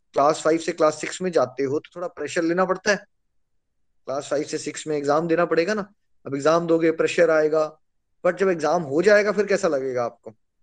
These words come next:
उसके बाद वाली फीलिंग, जब अच्छे नंबर से पास हो जाओगे, है ना, then you'll feel good। But क्या फिर उसके बाद जब क्लास सिक्स के बाद जब सेवंथ में जाना होगा तो फिर से एग्जाम आएगा,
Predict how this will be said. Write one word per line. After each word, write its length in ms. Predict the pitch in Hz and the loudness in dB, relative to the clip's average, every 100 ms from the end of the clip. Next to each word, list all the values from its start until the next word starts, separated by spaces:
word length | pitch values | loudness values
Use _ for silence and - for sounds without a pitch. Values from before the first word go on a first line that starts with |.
| - | -20
उसके 220 | 127 156 | -14 -12
बाद 340 | 127 120 110 - - | -8 -8 -10 -10 -8
वाली 160 | 120 | -6
फीलिंग, 280 | 113 117 110 107 _ _ | -8 -10 -12 -16 _ _
जब 80 | 120 | -16
अच्छे 220 | 117 - | -14 -12
नंबर 240 | 123 117 120 | -10 -6 -6
से 120 | 120 | -4
पास 240 | 107 110 | -4 -4
हो 60 | 107 | -6
जाओगे, 280 | 98 - - | -8 -10 -16
है 260 | _ 98 | _ -16
ना, 20 | - _ _ _ | -16 _ _ _
then 140 | 117 135 | -12 -8
you'll 160 | 147 | -6
feel 160 | - 170 | -4 -2
good। 220 | 165 202 - _ _ _ _ _ _ _ _ | 0 0 -4 _ _ _ _ _ _ _ _
But 260 | 131 165 - _ - | -8 -8 -8 _ 0
क्या 240 | 160 180 | 4 4
फिर 200 | 196 220 | 4 2
उसके 260 | 208 208 214 | 0 -2 0
बाद 200 | 202 196 | 0 0
जब 140 | 202 | -2
क्लास 260 | 190 185 185 | -2 -2 -2
सिक्स 240 | 185 - | -8 -10
के 160 | - 202 | -6 -2
बाद 220 | 190 185 | 0 -2
जब 80 | 185 | -4
सेवंथ 400 | - 151 180 208 | -4 -2 0 0
में 120 | 220 | 0
जाना 220 | 214 214 | 2 2
होगा 200 | 214 208 | 2 -2
तो 100 | 208 | -4
फिर 200 | 202 190 | -4 -6
से 140 | 175 208 | -2 -2
एग्जाम 280 | 190 190 180 | 0 -2 0
आएगा, 260 | 180 208 | -2 -2